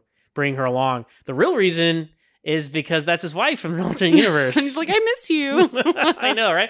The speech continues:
Speaker 1: It's kinda sad, right? And then you say, like, when,
Speaker 2: Well, she
Speaker 1: when
Speaker 2: gets that call
Speaker 1: Yeah.
Speaker 2: and she's like, "Is everything okay?" Or she, she's like, she kinda gets
Speaker 1: Like, with the
Speaker 2: alarmed
Speaker 1: kids.
Speaker 2: and he's like, "Is everything okay?"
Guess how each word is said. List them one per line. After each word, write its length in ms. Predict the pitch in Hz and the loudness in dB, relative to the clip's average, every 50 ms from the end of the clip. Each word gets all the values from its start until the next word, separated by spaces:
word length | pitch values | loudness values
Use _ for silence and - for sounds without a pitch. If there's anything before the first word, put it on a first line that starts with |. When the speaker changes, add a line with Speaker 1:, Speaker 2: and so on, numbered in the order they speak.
| - 262 | -6 -12
Speaker 1:
It's 160 | 233 - - | -16 -8 -4
kinda 180 | - 277 254 240 | -2 -2 -2 0
sad, 200 | - 254 254 254 | 0 2 2 4
right? 140 | 247 240 220 | 4 2 0
And 80 | 220 | 0
then 80 | 233 240 | -2 -4
you 100 | 233 233 | -4 -2
say, 160 | - - 226 | -2 0 0
like, 160 | 214 220 202 | 2 0 0
when, 300 | 190 196 190 180 170 160 - - - _ - | 0 0 0 0 -2 -4 -8 -14 -20 _ -6
Speaker 2:
Well, 160 | 254 - 320 | 0 2 4
she 80 | 349 370 | 4 4
Speaker 1:
when 80 | 403 339 | 4 4
Speaker 2:
gets 160 | 381 453 - | 2 2 2
that 160 | 466 440 392 320 | 2 0 0 0
call 160 | - - 311 | 0 2 4
Speaker 1:
Yeah. 180 | 330 359 370 370 | 6 6 6 4
Speaker 2:
and 100 | 320 285 | 4 2
she's 100 | - - 285 | 0 0 2
like, 80 | 330 | 2
"Is 80 | 285 262 | 2 2
everything 280 | 311 320 339 320 359 339 | 2 2 2 2 2 2
okay?" 460 | 339 311 - 285 294 320 339 349 320 | 2 2 2 0 0 0 0 0 0
Or 300 | 269 254 254 220 160 135 | 0 2 0 0 0 -2
she, 300 | - - - 294 262 214 | -2 0 0 0 0 0
she's 200 | 190 - 269 262 | -2 -2 -2 0
like, 200 | 247 247 226 196 | 0 0 0 0
she 120 | - - 143 | -4 -6 -4
kinda 380 | - 262 254 240 214 185 180 | -2 -2 0 0 0 0 -2
gets 240 | 180 185 226 220 - | -2 0 0 0 0
Speaker 1:
Like, 80 | 214 202 | 0 0
with 40 | |
the 40 | 190 | 2
Speaker 2:
alarmed 220 | 185 202 233 233 226 208 | 4 4 6 4 4 4
Speaker 1:
kids. 80 | 202 | 2
Speaker 2:
and 60 | 214 208 | 0 0
he's 100 | 220 208 | 2 2
like, 100 | 226 220 | 0 2
"Is 60 | 208 | 2
everything 320 | 226 233 254 285 285 285 294 | 2 2 4 4 4 4 4
okay?" 460 | 277 247 - 247 226 233 247 277 339 | 4 2 2 0 0 0 0 0 -2